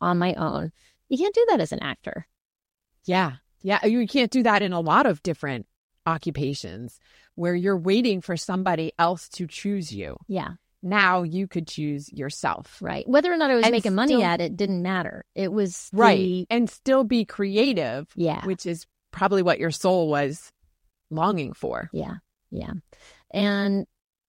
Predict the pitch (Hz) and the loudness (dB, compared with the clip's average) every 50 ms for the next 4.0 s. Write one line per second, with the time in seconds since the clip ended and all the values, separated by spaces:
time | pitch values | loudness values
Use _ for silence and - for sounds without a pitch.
0 | _ _ _ _ _ _ _ _ _ - 214 208 233 311 370 494 523 508 466 381 | _ _ _ _ _ _ _ _ _ -4 -2 2 2 2 2 0 -2 0 0 2
1 | 294 254 226 214 202 196 190 190 202 214 214 190 170 165 156 143 - - - - | 2 2 2 2 2 0 0 0 0 0 0 0 -2 -2 -2 -4 -4 -4 2 2
2 | 277 - - 269 277 - 262 208 196 - 233 220 233 254 269 247 170 226 226 233 | 4 4 4 2 0 2 2 2 2 0 0 0 2 2 0 0 0 2 2 2
3 | 254 254 - - 247 226 220 - - 226 214 202 196 190 180 170 165 160 - - | 0 0 0 0 0 0 0 -2 -4 -2 -2 -2 -2 -2 -2 -2 -2 -4 -8 -12